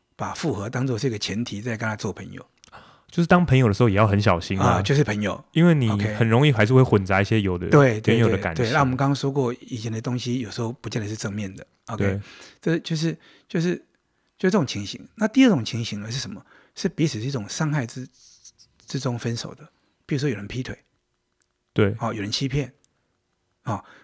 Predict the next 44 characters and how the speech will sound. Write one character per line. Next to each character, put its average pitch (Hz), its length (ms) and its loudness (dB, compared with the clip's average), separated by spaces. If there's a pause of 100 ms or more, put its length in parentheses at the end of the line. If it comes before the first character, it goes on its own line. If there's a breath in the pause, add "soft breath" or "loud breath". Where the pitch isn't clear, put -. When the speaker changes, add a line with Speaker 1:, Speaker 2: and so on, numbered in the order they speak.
Speaker 1:
啊， 165 80 -6
这 - 100 -12
种 151 120 0
伤 147 200 -2
害， 143 200 -2 (380)
呃， - 280 -14 (520 soft breath)
呃， 117 260 -6
有， 117 240 -4
有 117 180 -2
一 151 60 0
方 151 200 -2
可 113 140 -6
能 101 80 -8
受 110 220 -4
很 120 200 -14
大 110 140 -6
的 98 80 -10
伤。 107 240 -8 (640)
哦， - 80 -6
Speaker 2:
对。 104 180 0 (180)
Speaker 1:
那 196 100 0
两 151 180 0
个 120 80 -4
人 127 100 -2
如 147 80 -2
果 151 80 -2
都 156 140 -2
是 147 60 -2
好 98 220 -8
人， 76 200 -14 (400)
那 180 100 -4
个 151 120 0
伤 180 220 0
人 120 120 -2
的 107 100 -6
人 101 220 -10 (140)
也 101 180 -8
不 117 140 -10
代 135 100 0
表 107 100 -4
不 95 120 -10
受 107 160 -4
伤 98 200 -6
哦， 95 140 -12